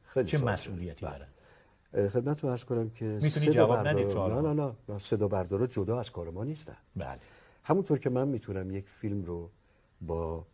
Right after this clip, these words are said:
Speaker 1: دوبله بد زیر سوال ببرم،
Speaker 2: بله.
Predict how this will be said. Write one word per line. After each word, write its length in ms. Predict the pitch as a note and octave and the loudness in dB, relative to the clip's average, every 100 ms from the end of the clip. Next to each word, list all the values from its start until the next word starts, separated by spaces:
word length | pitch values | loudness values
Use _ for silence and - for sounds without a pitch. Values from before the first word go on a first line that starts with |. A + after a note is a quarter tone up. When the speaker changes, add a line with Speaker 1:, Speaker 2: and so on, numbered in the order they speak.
| _ - | _ -8
Speaker 1:
دوبله 360 | F2 E2+ G#2+ | -6 0 0
بد 220 | E2 E2 - | 0 -6 -8
زیر 220 | G2 G#2 | -2 -2
سوال 340 | - D#2+ D2 | -2 -4 -6
ببرم، 500 | D2 D2+ D2+ F2 G2+ A2+ - | -8 -10 -8 -8 -8 -10 -8
Speaker 2:
بله. 320 | F2 D#2 | -8 -8